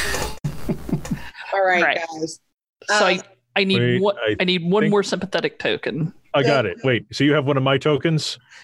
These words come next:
Speaker 2: If you want, I mean, if you're amenable to it.
Speaker 3: Uh, I have an idea. I'll say it's a, uh, like, um, sort of a brassy lightning-shaped object, and it could be, like, made into a,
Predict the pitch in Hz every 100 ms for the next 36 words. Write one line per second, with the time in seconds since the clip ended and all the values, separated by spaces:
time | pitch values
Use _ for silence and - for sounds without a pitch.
0 | - 214 247 233 226 220 247 - 185 196
1 | 185 214 196 185 - 180 170 165 170 165
2 | - _ _ _ _ - _ _ _ 117
3 | 120 120 123 131 160 147 135 127 123 117
4 | 110 123 123 147 135 127 - 127 120 113
5 | 101 _ _ _ _ _ _ - 110 110
6 | 110 110 - - - 127 117 104 - 113
7 | 107 104 98 90 - _ _ _ _ -
8 | - - - - - - - _ - -
9 | - - 160 127 117 110 135 147 - 143
10 | 117 107 120 131 - 120 110 98 - 107
11 | 90 104 98 95 85 92 78 101 92 95
12 | 101 101 95 110 107 101 98 110 104 95
13 | 90